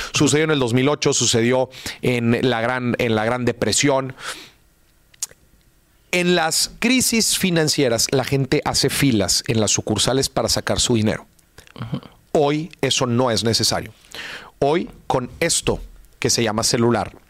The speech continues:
Speaker 1: tú puedes sacar tu dinero del banco.
Speaker 2: Sí.
Speaker 1: Entonces
Speaker 2: Sí, antes ahí en la, en la fila, pues, te hacías güey un rato. O sea <laughs>
Speaker 1: No, cerraban la sucursal y listo.
Speaker 2: Ajá.
Speaker 1: No, no se va el dinero a ningún lado.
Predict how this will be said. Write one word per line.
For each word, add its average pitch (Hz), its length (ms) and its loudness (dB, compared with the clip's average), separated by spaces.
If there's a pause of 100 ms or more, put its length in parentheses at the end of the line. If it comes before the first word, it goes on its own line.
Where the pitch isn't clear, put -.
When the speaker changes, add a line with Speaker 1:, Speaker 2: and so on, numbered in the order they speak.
(260)
Speaker 1:
tú 131 120 0
puedes 113 220 0
sacar 95 260 -2
tu 95 160 0
dinero 85 260 0
del 78 100 -2
banco. - 240 -8 (720)
Speaker 2:
Sí. - 100 -18 (420)
Speaker 1:
Entonces 139 800 0 (260)
Speaker 2:
Sí, 190 120 4
antes 165 280 2
ahí 143 200 4
en 147 80 4
la, 165 140 4
en 135 140 2
la 107 100 2
fila, 139 260 2
pues, 156 180 2 (280)
te 127 80 -2
hacías 151 280 0
güey 151 220 4
un 175 100 4
rato. 139 440 -2 (140)
O 135 60 0
sea 139 220 0 (320)
<laughs> - 320 -10
Speaker 1:
No, 277 140 2 (260)
cerraban 156 420 0
la 180 80 2
sucursal 165 440 2
y 160 40 2
listo. - 320 0 (220)
Speaker 2:
Ajá. 120 380 4 (360)
Speaker 1:
No, 127 640 0
no 135 220 2
se 135 120 2
va 123 100 4
el 120 60 0
dinero 117 220 2
a 110 40 0
ningún 104 200 0
lado. - 140 -2